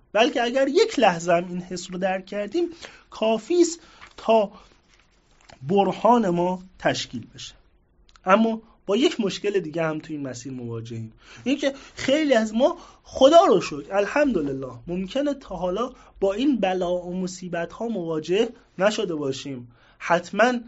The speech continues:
خیلی از ما تا حالا تجربهٔ این که ماشینمون تصادف کرده باشه و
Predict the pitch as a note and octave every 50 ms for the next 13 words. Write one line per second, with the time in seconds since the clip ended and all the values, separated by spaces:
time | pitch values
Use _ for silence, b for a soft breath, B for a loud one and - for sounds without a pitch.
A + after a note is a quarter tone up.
0 | B B B B B B B - - - D#4 F4 F#4+ D#4 A#3+ G3+ E3+ D#3+ D#3 C#3+
1 | D3+ D3+ C#3+ C3+ C3+ C3+ - D#3 C#3+ C#3 C#3 C3+ C3+ B2 A#2+ A#2+ - G#3+ G3 F#3
2 | F#3 G#3+ A3 A3 C#4+ D#4+ D#4+ D#4 E4+ F4 E4+ - D#4 C4 A#3+ A#3+ A3+ A3+ E4+ F4
3 | F4 D#4 C#4+ B3+ A#3+ - A3+ G#3 A3 G#3+ G#3+ B3+ D#4 D#4 - - A#3+ G#3 G3 F#3+
4 | F#3+ F3+ E3+ D#3+ D#3 - D3+ C3 A#2+ A#2+ b b b b b b b b _ D#3+
5 | F3+ G3 F#3